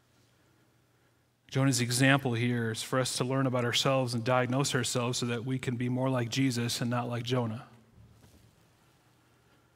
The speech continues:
And Jesus came to endure this life and to take sin upon himself.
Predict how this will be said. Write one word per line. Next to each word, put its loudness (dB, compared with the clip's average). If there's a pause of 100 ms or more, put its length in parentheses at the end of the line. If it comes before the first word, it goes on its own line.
(420)
And -2
Jesus 2
came 4
to 2
endure 2
this 0
life 4
and -4
to -2
take -2
sin 0
upon 0
himself. -6